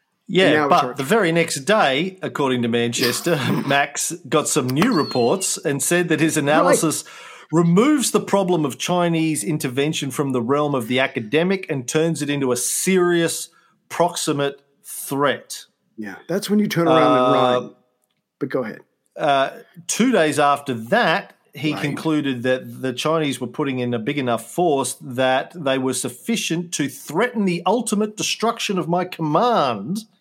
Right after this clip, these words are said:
Speaker 1: Ooh.
Speaker 2: Then he backed away from that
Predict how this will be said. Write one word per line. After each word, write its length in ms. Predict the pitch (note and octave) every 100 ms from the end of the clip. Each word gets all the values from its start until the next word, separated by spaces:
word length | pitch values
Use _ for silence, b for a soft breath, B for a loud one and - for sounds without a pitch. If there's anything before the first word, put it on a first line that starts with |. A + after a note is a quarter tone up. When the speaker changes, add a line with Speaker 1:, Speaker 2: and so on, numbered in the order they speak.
| -
Speaker 1:
Ooh. 640 | B3+ E4+ D4 G3+ D3 A#2+ - B B B B _ _ _ _ _ _ _ - - D#3 C3+
Speaker 2:
Then 580 | A#3+ B3 A#3 D4 A#3 - _ _ _ _ _
he 160 | - F#3+
backed 280 | F3+ G3 G3
away 220 | F#3+ B3+
from 200 | - C3+
that 360 | A#2 C#3+ -